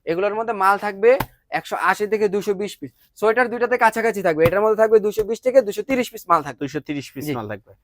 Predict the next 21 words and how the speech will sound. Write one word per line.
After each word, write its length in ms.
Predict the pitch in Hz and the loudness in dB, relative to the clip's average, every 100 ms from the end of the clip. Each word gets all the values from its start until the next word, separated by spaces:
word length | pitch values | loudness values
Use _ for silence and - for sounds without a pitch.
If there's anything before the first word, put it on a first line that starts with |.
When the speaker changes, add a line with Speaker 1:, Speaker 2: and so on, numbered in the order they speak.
| _ _ _ | _ _ _
Speaker 2:
আচ্ছা, 320 | 113 110 - - - - - | -8 -6 -10 -16 -20 -20 -2
তারপর 360 | 139 - 170 | -2 4 4
Speaker 1:
তারপর 160 | 175 180 | 4 6
Speaker 2:
এই 60 | 208 | 6
Speaker 1:
একটা 160 | 226 | 6
কোটের 320 | 220 214 214 | 6 6 6
বেল 160 | 214 202 | 4 4
দেখে, 180 | 185 170 | 2 2
এই 160 | 170 | 0
যে, 100 | 151 127 - _ | 0 -2 -4 _
এগুলো 220 | 170 196 | 6 10
হলো 160 | 233 226 | 10 8
Speaker 2:
কোট। 80 | 220 - | 2 2
Speaker 1:
কোট। 180 | 233 190 - - - - - _ _ - | 6 6 4 -14 -20 -20 -20 _ _ -4
এই 220 | 170 175 | 0 0
যে 100 | 143 | -2
দেখেন, 300 | 131 135 117 | -4 -6 -8
আপুদের 480 | - 165 185 170 170 | 2 2 2 -4 0
কালেকশন। 220 | 175 165 | 2 4
Speaker 2:
মেয়েদের 420 | 170 220 214 226 202 | 6 6 8 8 10
ভেলভেট। 440 | 208 214 196 | 8 10 8